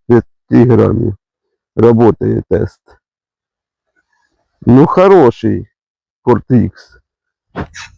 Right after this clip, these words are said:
О, блін. Покльовочка була.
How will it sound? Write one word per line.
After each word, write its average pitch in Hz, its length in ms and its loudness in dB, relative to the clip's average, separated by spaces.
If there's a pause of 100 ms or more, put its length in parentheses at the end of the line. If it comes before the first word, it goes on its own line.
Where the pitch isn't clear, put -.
(360)
О, 101 160 0
блін. 90 300 -4 (880)
Покльовочка 127 720 0
була. 107 320 -10